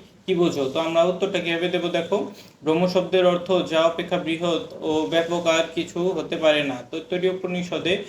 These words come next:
উল্লেখ আছে, ঋষি ভৃগু পিতা বরুণের কাছে প্রশ্ন করেছিলেন, "ব্রহ্ম কি?" উত্তরে পিতা বলেছিলেন,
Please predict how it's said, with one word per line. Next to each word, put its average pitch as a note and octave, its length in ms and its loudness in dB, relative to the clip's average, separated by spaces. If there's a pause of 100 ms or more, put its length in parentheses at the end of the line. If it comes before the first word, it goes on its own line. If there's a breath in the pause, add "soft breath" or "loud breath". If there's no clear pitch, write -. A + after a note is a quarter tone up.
(240 loud breath)
উল্লেখ E3+ 280 2
আছে, E3 220 2
ঋষি D#3+ 320 0
ভৃগু E3 600 -2 (340 loud breath)
পিতা F3+ 300 2
বরুণের F3 400 0
কাছে E3+ 200 0
প্রশ্ন D#3+ 340 -4
করেছিলেন, E3+ 420 -2
"ব্রহ্ম D#3+ 280 0
কি?" E3 140 -2
উত্তরে E3 320 0
পিতা F3 220 0
বলেছিলেন, D#3+ 560 0